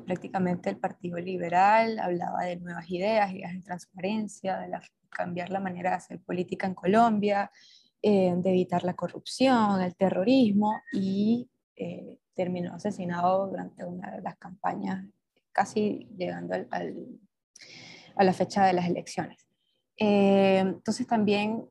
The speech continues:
es un, es un tema de, de... en el caso de Juan,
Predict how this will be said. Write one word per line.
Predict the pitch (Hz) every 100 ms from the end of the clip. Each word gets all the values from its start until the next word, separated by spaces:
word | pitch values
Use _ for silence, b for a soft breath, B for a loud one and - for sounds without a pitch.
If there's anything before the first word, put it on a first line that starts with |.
| -
es | 202
un, | 220 - _
es | 202
un | 190 202 202
tema | 208 208 220
de, | 208 190 -
de... | 185 185 180 - - - - _ _ _ _
en | 185 180
el |
caso | - 175 208
de | 208
Juan, | 185 180 175